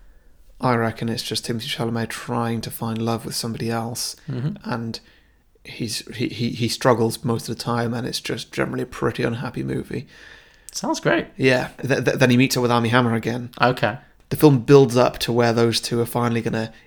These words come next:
Speaker 1: get back together or something, and then at the last minute, Timothée Chalamet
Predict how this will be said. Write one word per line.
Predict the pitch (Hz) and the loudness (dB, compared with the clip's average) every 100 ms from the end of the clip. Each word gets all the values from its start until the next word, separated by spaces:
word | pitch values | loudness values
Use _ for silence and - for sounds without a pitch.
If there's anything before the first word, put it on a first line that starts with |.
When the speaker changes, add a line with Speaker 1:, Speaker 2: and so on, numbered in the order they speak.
| - | -4
Speaker 1:
get | 123 | -4
back | 127 - | -4 -4
together | 120 123 117 | 0 2 2
or | 117 | 0
something, | 113 117 113 120 120 - - - - - _ | 0 -2 -2 -4 -6 -10 -20 -20 -20 -20 _
and | 135 | 0
then | 123 | 2
at | 127 | 2
the | |
last | 123 120 - 127 | 0 0 0 0
minute, | 117 117 | 0 0
Timothée | - 117 113 110 | -4 -6 -6 -4
Chalamet | 117 117 117 | -2 -2 -4